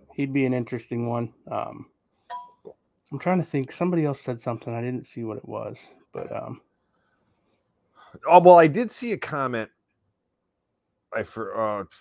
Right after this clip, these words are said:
Speaker 2: it was a while back, but, uh, everyone wants the, everyone wanted trios titles in R O H or in A E W. Well, there, now you got 'em.
Speaker 1: True.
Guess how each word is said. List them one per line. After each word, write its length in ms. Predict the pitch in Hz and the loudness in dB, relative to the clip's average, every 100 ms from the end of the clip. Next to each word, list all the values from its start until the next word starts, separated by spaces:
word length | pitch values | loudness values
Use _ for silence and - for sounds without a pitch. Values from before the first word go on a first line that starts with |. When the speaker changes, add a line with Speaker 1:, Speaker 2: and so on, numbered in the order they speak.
| _ _ _ - | _ _ _ -14
Speaker 2:
it 340 | 101 92 101 | -12 -10 -8
was 100 | 107 92 | -6 0
a 20 | |
while 160 | 98 | 2
back, 140 | 92 92 95 | 2 -2 4
but, 300 | - 95 - | 4 6 2
uh, 240 | 120 107 98 _ _ _ - | 4 4 2 _ _ _ -2
everyone 380 | 127 143 147 139 | 4 6 6 4
wants 280 | 135 127 - | 2 0 -2
the, 300 | 127 110 - _ _ _ _ _ _ _ - | -2 -2 -6 _ _ _ _ _ _ _ -6
everyone 320 | 127 139 123 | 0 0 0
wanted 280 | 120 92 - | -2 -6 -8
trios 400 | 127 127 123 - | -2 2 0 0
titles 400 | 131 131 127 95 | -2 0 -2 -2
in 60 | |
R 200 | 104 107 | -2 -2
O 120 | 107 | -2
H 220 | 107 113 - | -2 -4 -4
or 180 | 101 95 | -2 -2
in 100 | 95 | -2
A 60 | 110 | -6
E 40 | 107 | 0
W. 420 | 110 113 143 143 _ - | 2 2 -2 -4 _ -4
Well, 100 | 113 | 0
there, 180 | 107 | 2
now 100 | 87 | 0
you 140 | 98 107 | -4 -2
got 180 | 95 73 | -2 -4
'em. 120 | 69 _ _ _ _ _ _ _ | -8 _ _ _ _ _ _ _
Speaker 1:
True. 400 | - 147 151 156 | 0 4 4 2